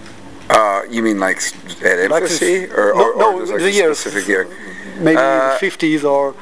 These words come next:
Speaker 2: to, to
Speaker 1: Oh, oh, I see. You, yeah, like, I was thinking in terms of my own lifetime. I guess you could go to any decade.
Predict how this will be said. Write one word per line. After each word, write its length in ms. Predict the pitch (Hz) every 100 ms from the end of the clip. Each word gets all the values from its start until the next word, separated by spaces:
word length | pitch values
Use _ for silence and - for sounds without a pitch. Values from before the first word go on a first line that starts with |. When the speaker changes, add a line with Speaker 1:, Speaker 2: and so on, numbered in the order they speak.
| - - - - -
Speaker 2:
to, 400 | 147 143 139 131 - -
to 480 | 151 139 135 135 117 -
Speaker 1:
Oh, 600 | 135 175 214 208 120 107 110
oh, 300 | 131 160 123 113
I 140 | 156
see. 280 | - 135 95
You, 160 | 98 101
yeah, 420 | 135 117 120 95 90
like, 220 | 98 95
I 100 | 101
was 160 | 117 -
thinking 280 | 104 95 92
in 80 | 85
terms 300 | 95 90 87
of 60 |
my 120 | 87 90
own 200 | 90 90
lifetime. 400 | 110 - 87 85
I 100 | 87
guess 180 | 104
you 60 | -
could 180 | - 87
go 120 | 92
to 120 | 92
any 200 | 87 95
decade. 480 | 87 98 104 85 82